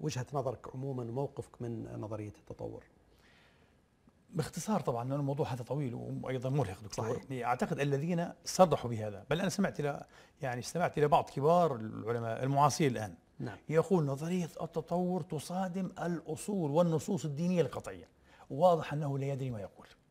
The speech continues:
Speaker 2: لا يدري ماذا يخرج من رأسه. <laughs> بالعكس، أنا وجدت، وأنا يعني أزعم أنني دارس يعني متواضع لنظرية التطور. آه، الآن بين يدي كتاب ف-، فرغت منه بفضل الله تبارك وتعالى. إذا طبع بالفهارس لن يكون أقل من ألف صفحة،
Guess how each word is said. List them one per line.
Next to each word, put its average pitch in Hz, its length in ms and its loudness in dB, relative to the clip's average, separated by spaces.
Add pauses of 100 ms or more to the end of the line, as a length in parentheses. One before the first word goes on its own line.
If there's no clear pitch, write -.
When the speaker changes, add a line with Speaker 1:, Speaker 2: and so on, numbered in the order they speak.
(320)
Speaker 2:
لا 151 140 -2
يدري 165 340 -2
ماذا 165 200 -2
يخرج 139 200 -4
من 123 60 -4
رأسه. - 300 -10 (420)
<laughs> - 80 -6 (500)
بالعكس، 170 800 2 (220)
أنا 185 180 8
وجدت، 135 380 2
وأنا 156 200 0
يعني 160 400 -2 (280)
أزعم 131 480 -2
أنني 147 340 0
دارس 131 440 4
يعني 127 420 -4
متواضع 131 540 0
لنظرية 135 280 2
التطور. 120 540 -2 (520)
آه، 135 240 -2
الآن 143 220 2
بين 135 120 6
يدي 135 140 4
كتاب 127 380 0
ف-، - 280 -8
فرغت 131 320 -2
منه 127 120 0
بفضل 117 240 -4
الله 123 120 2
تبارك 117 300 -2
وتعالى. 113 460 -2 (520)
إذا 131 280 0
طبع 165 200 4
بالفهارس 135 680 0
لن 151 100 0
يكون 135 200 -2
أقل 139 180 -2
من 135 100 2
ألف 139 140 0
صفحة، - 360 -6